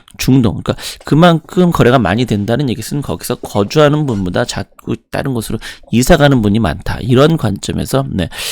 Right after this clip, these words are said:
보시면 될 것 같습니다. 네. 제, 거래량을 보면 준-, 분당을 제하고 사 계시는 경기도를 상회는 회전율을 보이면, 네, 활발하게 거래가 이루어지고 있습니다. 특히 평촌은 연간 평균 칠 점 육 프로에 이루고 있다. 네,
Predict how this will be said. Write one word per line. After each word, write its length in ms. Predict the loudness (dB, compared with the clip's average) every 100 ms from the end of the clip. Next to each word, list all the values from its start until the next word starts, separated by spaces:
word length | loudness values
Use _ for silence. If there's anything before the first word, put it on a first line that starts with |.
| -8
보시면 460 | -2 -2 0 0 0
될 140 | -2
것 140 | -4 -6
같습니다. 600 | -4 -4 -2 -2 -2 -2 -4 _ _
네. 200 | -6 -6 -6 -20 -20 -20 _ _ -6
제, 160 | -2
거래량을 460 | 0 2 4 6 6
보면 240 | 4 2 0
준-, 260 | 2 2 4
분당을 400 | 4 6 6 6
제하고 200 | 2 2
사 120 | 0
계시는 360 | 0 0 -2 -2
경기도를 380 | -2 0 0
상회는 360 | 0 0 2 2
회전율을 380 | 2 2 2 0
보이면, 380 | -2 -2 -4 -4
네, 140 | -6 -8 -20 -14
활발하게 540 | -4 0 4 4 2 -2
거래가 260 | 0 0
이루어지고 300 | 0 -2 -4
있습니다. 220 | -6 -4 -4
특히 100 | -4
평촌은 360 | -2 0 2 2
연간 340 | 0 0 -2
평균 880 | -2 -6 -6 -12 -20 -20 -4 0 0 -2 -18 -6
칠 200 | -2 0
점 260 | 2 2
육 140 | 0 -2
프로에 280 | -2 0 0
이루고 240 | -2 -2 -2
있다. 480 | -4 -2 -2 -4 -6
네, 160 | -8